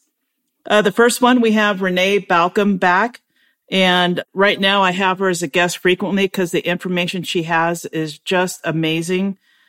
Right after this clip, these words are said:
She's gonna talk about what happens when a person close to you needs a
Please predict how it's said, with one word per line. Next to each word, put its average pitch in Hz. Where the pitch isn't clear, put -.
She's 254
gonna 277
talk 240
about 175
what 220
happens 208
when 180
a 175
person 233
close 226
to 202
you 170
needs 196
a 165